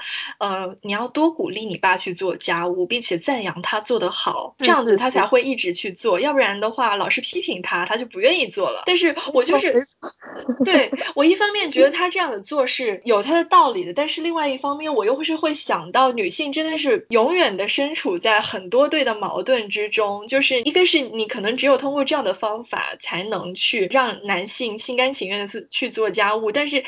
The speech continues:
Speaker 1: 另外一方面你又好像把男性做家务这一件本身其实是，我觉得应该是很普通的，应该是很正常的一件事情，去抬高了，然后让他更加地为自己做家务这件事情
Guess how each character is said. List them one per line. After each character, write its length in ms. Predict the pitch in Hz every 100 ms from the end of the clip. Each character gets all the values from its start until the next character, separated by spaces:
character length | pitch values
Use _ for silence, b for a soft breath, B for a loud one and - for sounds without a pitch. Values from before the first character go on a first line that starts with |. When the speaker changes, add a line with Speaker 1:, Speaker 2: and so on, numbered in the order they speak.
| B -
Speaker 1:
另 100 | 330
外 120 | 330
一 120 | 294
方 220 | 277 294 311
面 200 | 311 240
你 100 | 185
又 260 | 302 302
好 200 | 269 170
像 280 | 185 269 233
把 140 | 202 170
男 240 | 175 196
性 220 | 311 262
做 180 | 254 262
家 240 | 262 247
务 140 | 269 226
这 120 | 262
一 80 | 226
件 180 | 247 220
本 160 | 180
身 260 | - 214 220
其 160 | - 208
实 180 | 196
是， 240 | 208 226 -
我 140 | 202 180
觉 120 | 196
得 60 |
应 100 | 247
该 80 | 285
是 80 | 294
很 220 | 262 202
普 180 | - 180
通 260 | - 190 180
的， 80 |
应 140 | 185 220
该 120 | 262
是 80 | 269
很 180 | 247 175
正 180 | 220
常 140 | 208 165
的 60 |
一 60 | 170
件 140 | 185
事 160 | 202 196
情， 240 | - 139 -
去 180 | - 330
抬 280 | 214 170
高 300 | 190 202 214
了， 240 | 208 - -
然 220 | 180 214
后 180 | 269 247
让 320 | 214 254 240
他 260 | 254 247 233
更 260 | 349 277
加 240 | 269 254 247
地 140 | 220
为 200 | 214 254
自 160 | 220 262
己 200 | - 175
做 220 | 185 214
家 240 | 208 254 269
务 140 | 247
这 160 | 220 202
件 220 | 185 180
事 260 | - 196
情 460 | 185 - 165 175